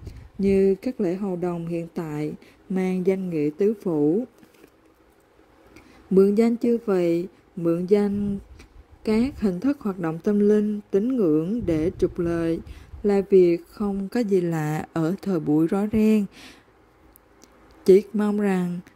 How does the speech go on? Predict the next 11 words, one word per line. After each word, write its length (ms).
người 360
tu 180
tập 320
cần 420
phân 200
biệt 240
rõ 420
con 240
đường 200
chánh 260
đạo, 440